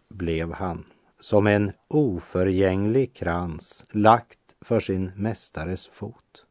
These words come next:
Och martyrens krans fick han också bära, då han som den första bland Jesu efterföljare fick ge sitt liv och med sitt blod stadfästa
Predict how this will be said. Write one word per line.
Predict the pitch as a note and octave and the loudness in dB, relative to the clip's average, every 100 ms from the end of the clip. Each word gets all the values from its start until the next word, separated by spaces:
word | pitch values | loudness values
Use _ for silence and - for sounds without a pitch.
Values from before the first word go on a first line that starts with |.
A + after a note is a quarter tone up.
| _ _ _ _ _ _ _ _ _ | _ _ _ _ _ _ _ _ _
Och | - G#2+ | -4 2
martyrens | G2+ F#2+ - G2+ G2 A2 A#2 B2 - - _ | 4 2 2 2 4 6 4 2 -4 -18 _
krans | - A#2 A2+ B2 A#2+ - - | 2 4 4 2 -6 -16 -20
fick | - - A#2 G2+ | -6 -2 0 2
han | F#2 F2+ E2+ - | 2 2 -4 -6
också | B2 - - E2+ | -8 -8 -10 -8
bära, | G2 B2+ F#2 F#2+ - _ _ _ _ _ _ _ _ | -4 -4 -4 -12 -18 _ _ _ _ _ _ _ _
då | A2+ | 2
han | G2+ A2 A2 B2 | 6 6 6 4
som | - G2+ F#2+ | 0 0 2
den | F#2+ G2 | 0 -2
första | - C#3+ A2 - A2 | -2 -2 -2 -4 -2
bland | A2+ A#2 A2+ | 2 4 4
Jesu | A2+ A2+ F#2 - G#2 | 4 2 2 2 2
efterföljare | A#2 - - G2 - F#2+ F#2 G2 G2+ F#2+ | 2 -2 -4 -2 0 -2 0 0 0 -2
fick | - G2+ - | -4 -4 -2
ge | G2+ G#2 G#2+ | 2 2 2
sitt | - A#2 A2+ - | 0 -4 -4 -8
liv | F#2+ G2 F2+ E2+ F2+ _ _ _ _ _ _ | -2 0 0 -6 -12 _ _ _ _ _ _
och | - G#2 | -2 2
med | G#2+ | 2
sitt | - F#2+ - | 2 -4 -4
blod | - A2 A#2+ B2 B2 | 0 4 6 4 2
stadfästa | - - C#3 A2+ E2+ F2 - F#2 - - G2+ | -6 -4 0 2 0 -4 -4 -4 -4 -6 -6